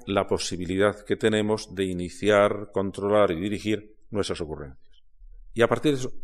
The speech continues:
pues no. ¿Eso es poco? No, es mucho.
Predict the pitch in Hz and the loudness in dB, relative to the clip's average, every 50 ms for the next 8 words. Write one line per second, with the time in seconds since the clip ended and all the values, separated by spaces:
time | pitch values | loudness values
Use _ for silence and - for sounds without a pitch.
0 | - - - - 80 82 78 - - - - - - - - - - - - - | -6 -6 -6 -4 -6 -6 -8 -10 -12 -14 -16 -18 -20 -20 -20 -20 -20 -20 -20 -20
1 | - - - _ _ - _ - - - - - - - - - - - - 160 | -20 -20 -20 _ _ -20 _ -20 -20 -20 -20 -20 -20 -20 -20 -20 -8 0 0 2
2 | 156 - 175 170 151 - - 175 - - - - - 151 165 151 - - 139 - | 4 6 6 6 6 6 4 2 2 0 -4 -2 -2 0 0 0 -2 -6 -6 -4
3 | 120 127 - - - | -4 -4 -4 -6 -10